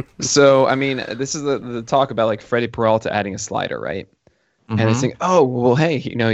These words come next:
Speaker 1: maybe this is it, right?" Well, we, he doesn't have command of his fastball or his curveball. I mean, I can't, I can't bet that he's gonna have command of a new pitch,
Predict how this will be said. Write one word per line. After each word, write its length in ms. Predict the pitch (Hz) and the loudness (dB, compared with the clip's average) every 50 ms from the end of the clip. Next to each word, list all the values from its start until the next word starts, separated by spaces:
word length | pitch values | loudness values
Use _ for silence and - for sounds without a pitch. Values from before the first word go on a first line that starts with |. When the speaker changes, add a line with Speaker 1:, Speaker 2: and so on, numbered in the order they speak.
| 104 | 0
Speaker 1:
maybe 280 | 98 104 113 113 117 120 | 0 0 0 2 2 2
this 200 | 107 120 110 - | 0 -2 -2 -2
is 140 | 123 113 120 | 0 0 2
it, 180 | 143 151 - - | 2 2 2 -2
right?" 300 | - 120 120 127 135 - | -4 -4 -4 -4 -4 -2
Well, 220 | - 117 107 107 - | -2 -2 -2 -2 -2
we, 140 | - - - | -6 -8 -8
he 100 | - 139 143 | -6 -6 -4
doesn't 180 | 175 170 175 | -2 -2 0
have 160 | 170 160 139 131 | -2 -2 -2 -4
command 300 | - 135 131 151 160 147 | -4 -4 -2 -2 -2 -2
of 60 | 139 | -4
his 160 | - - - | -6 -6 -6
fastball 560 | - - - 165 - - - - - 131 123 - | -4 -4 -2 -4 -4 -6 -6 -4 -4 -4 -4 -2
or 140 | - 113 - | -2 -4 -4
his 200 | - - 110 - - _ _ - | -4 -6 -10 -14 -18 _ _ -8
curveball. 540 | - - 135 151 - - - - 92 92 - | -2 0 0 0 0 0 -2 -2 -2 -4 -4
I 20 | |
mean, 140 | 113 101 87 | -4 -4 -2
I 100 | 104 123 | -2 -2
can't, 400 | 123 120 - 143 135 127 - - _ _ - - _ _ _ _ - | -2 -2 -2 -2 -2 -2 -4 -8 _ _ -20 -20 _ _ _ _ -4
I 160 | 123 147 175 | -2 -2 -2
can't 420 | 160 - - - 139 104 101 98 | -4 -6 -6 -6 -4 -4 -6 -6
bet 260 | 107 113 113 107 101 - | -4 -2 -2 -2 -2 -4
that 100 | 95 107 | -6 -6
he's 140 | 123 113 107 | -6 -6 -6
gonna 140 | 117 113 117 | -4 -4 -2
have 160 | 120 110 - | -2 -4 -4
command 280 | - 117 117 117 107 | -4 -4 -4 -4 -4
of 80 | 104 - | -4 -8
a 80 | 104 104 | -10 -8
new 180 | 107 117 123 | -6 -6 -6
pitch, 480 | 110 - - - - - - - - | -6 -8 -12 -14 -14 -18 -20 -20 -20